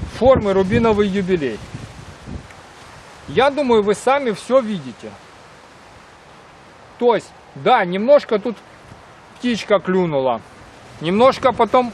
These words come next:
осы Когда было тепло, вот ягодка, вот смотрите, видите, то есть немножко оса начала подгрызать. Он не пропал совершенно, то есть оно вот, э, э, два дня было холодно.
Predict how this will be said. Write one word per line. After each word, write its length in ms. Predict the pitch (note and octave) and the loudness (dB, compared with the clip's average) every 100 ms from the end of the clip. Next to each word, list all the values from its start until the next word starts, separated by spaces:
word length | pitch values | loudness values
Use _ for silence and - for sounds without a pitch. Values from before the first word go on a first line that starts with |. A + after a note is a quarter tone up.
| - | -2
осы 460 | A#3+ G#3+ - F3+ - - - - | 2 2 2 -2 -2 -14 -8 0
Когда 240 | F#3+ G#3 | 2 4
было 260 | F#3+ G3+ G3 | 4 4 4
тепло, 420 | G#3 F3+ A3 G#3 | 0 0 4 4
вот 160 | F#3 D3 | 4 0
ягодка, 440 | F#3 G3 E3 - D#3+ | 2 2 2 -2 -4
вот 100 | D#3+ | -4
смотрите, 460 | E3+ E3 D#3 - D3+ | -4 -2 -4 -2 -4
видите, 340 | G#3 D#3+ D3 - - - | -4 -4 -4 -6 -12 -4
то 60 | |
есть 160 | F3+ - | -4 0
немножко 420 | G3+ A#3+ - F3 F#3+ | 2 2 0 -2 0
оса 400 | F#3+ - A#3+ - - - F3 | 0 2 0 2 0 0 0
начала 420 | G3+ - G3+ G3+ | 0 2 2 2
подгрызать. 680 | G3 G#3 F3+ G3+ E3+ D#3 A#2 - - - - - - - | 2 0 2 2 2 0 0 -6 -20 -20 -20 -20 -20 -8
Он 200 | D3 E3+ | -2 0
не 100 | F3+ | 0
пропал 480 | G3 G#3 - B3+ G#3+ | 0 0 2 2 2
совершенно, 640 | - E3 D3 - C3+ A2+ | 0 -4 -4 -6 -6 -4
то 80 | D3+ | -2
есть 140 | C#3+ D#3 | -2 -2
оно 260 | E3 A#3+ | 0 2
вот, 140 | A3+ D3 - - - - - - | 2 0 -10 -18 -18 -20 -8 0
э, 60 | |
э, 760 | D3+ D3+ D3 C#3 C3+ C3+ C3+ C#3 C#3 | 2 2 2 2 2 2 2 0 2
два 180 | A3+ | 2
дня 180 | G#3 G#3 | 4 0
было 300 | F#3 F#3 F#3+ | 2 2 2
холодно. 680 | - B3+ C4 B3+ A3+ A#3 A3 | 0 2 4 4 2 2 0